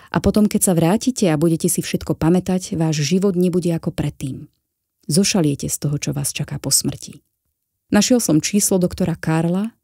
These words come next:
a objednal sa. Dal mi termín hneď na ďalší deň, čo ma potešilo, ale ako si som dúfal, že bude mať viac času na rozmyslenie.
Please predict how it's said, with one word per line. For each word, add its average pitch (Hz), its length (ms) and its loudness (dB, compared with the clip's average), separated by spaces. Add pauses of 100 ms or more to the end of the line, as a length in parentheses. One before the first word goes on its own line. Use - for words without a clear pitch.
(240)
a 196 40 -2 (120)
objednal 151 400 -2
sa. - 320 -8 (560)
Dal 170 240 2
mi 160 160 2
termín 175 400 2
hneď 165 400 0
na 180 160 2
ďalší 165 400 0
deň, 160 320 2 (320)
čo - 160 0
ma 143 80 2
potešilo, - 720 -4 (320)
ale 160 240 2
ako 190 160 0
si - 160 -2
som 165 160 2
dúfal, 220 400 0
že 226 80 2
bude 226 240 2
mať 190 160 0
viac 175 240 0
času 254 320 -2
na 262 80 2
rozmyslenie. 160 640 -4